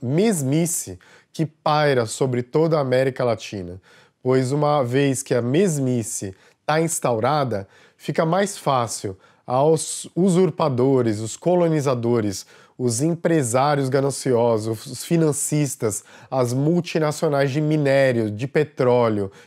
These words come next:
e outros lucrarem o quanto eles querem lucrar.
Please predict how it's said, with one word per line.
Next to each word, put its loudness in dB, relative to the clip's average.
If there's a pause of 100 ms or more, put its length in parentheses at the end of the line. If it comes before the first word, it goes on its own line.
e 0
outros 2
lucrarem 0
o -2
quanto -2
eles 0
querem 0
lucrar. -6